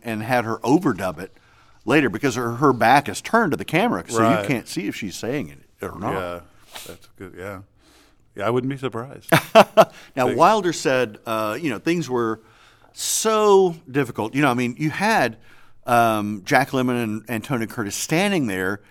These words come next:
Speaker 1: in high
Speaker 2: In
Speaker 1: heels
Speaker 2: high heels, right.
Speaker 1: all day
Speaker 2: In
Speaker 1: when
Speaker 2: makeup
Speaker 1: she's
Speaker 2: and
Speaker 1: doing forty takes. You know, that's
Speaker 2: Oh, and these were back in the days when lights were so
Speaker 1: Oh,
Speaker 2: much
Speaker 1: yeah.
Speaker 2: brighter and hotter than
Speaker 1: Hot.
Speaker 2: they are now. Five Ks and ten Ks.
Speaker 1: Ugh.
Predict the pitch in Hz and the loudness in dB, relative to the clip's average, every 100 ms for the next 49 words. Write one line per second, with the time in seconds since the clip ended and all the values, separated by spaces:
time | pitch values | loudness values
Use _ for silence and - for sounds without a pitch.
0 | _ _ - 147 151 147 147 - - 185 | _ _ -2 2 2 2 -4 -6 2 4
1 | 196 117 220 175 110 123 160 151 143 127 | 4 0 2 4 2 0 0 2 2 2
2 | 135 123 - 196 240 202 180 220 107 - | -2 0 8 10 10 6 2 2 0 -6
3 | - 110 110 113 180 110 113 170 139 190 | -6 -2 2 2 4 4 4 4 2 2
4 | 156 135 - - 285 254 190 - 233 196 | 2 0 -4 0 2 2 0 0 2 4
5 | 139 - - - _ _ _ - 214 170 | 2 -2 -12 -12 _ _ _ -4 2 4
6 | 123 180 233 196 - - - - - _ | 6 6 6 4 -2 -6 -6 -8 -12 _
7 | 139 135 127 160 170 127 117 113 107 110 | -2 0 0 -2 0 0 0 -2 -2 0
8 | 104 107 95 92 107 117 120 - 107 101 | -2 -4 -8 -6 -2 -2 -2 -8 -6 -4
9 | 101 - _ _ _ _ - 135 156 165 | -4 -8 _ _ _ _ -2 4 6 6
10 | 131 123 92 123 117 104 104 98 110 104 | 4 4 4 2 2 2 -2 -2 -2 -2
11 | 98 123 123 101 98 101 101 95 110 113 | 2 6 8 6 2 -2 -4 -2 0 0
12 | 117 - 107 98 95 90 - 127 123 123 | -2 -4 -6 -6 -8 -12 -6 -4 -4 -4
13 | 101 95 95 135 127 98 | -8 -6 -2 2 2 2